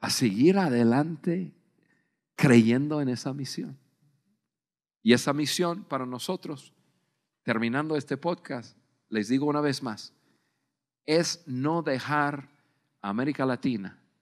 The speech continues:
al mundo de habla hispana, igual como lo encontramos. Y amigos,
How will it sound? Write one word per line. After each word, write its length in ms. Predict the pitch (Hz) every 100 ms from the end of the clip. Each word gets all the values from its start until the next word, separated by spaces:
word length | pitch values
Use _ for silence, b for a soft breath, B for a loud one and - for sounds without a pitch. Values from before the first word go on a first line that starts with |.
| _
al 140 | 85
mundo 380 | 101 143 160 156
de 120 | 135
habla 160 | 113 110
hispana, 340 | 104 - 135 131
igual 400 | 117 107 120 131
como 420 | - 127 131 127 - _ _ _ _
lo 120 | - 101
encontramos. 760 | 92 92 80 92 117 127 _ _ _ _ _ _ _ _ _
Y 60 | 104
amigos, 480 | 135 202 127 -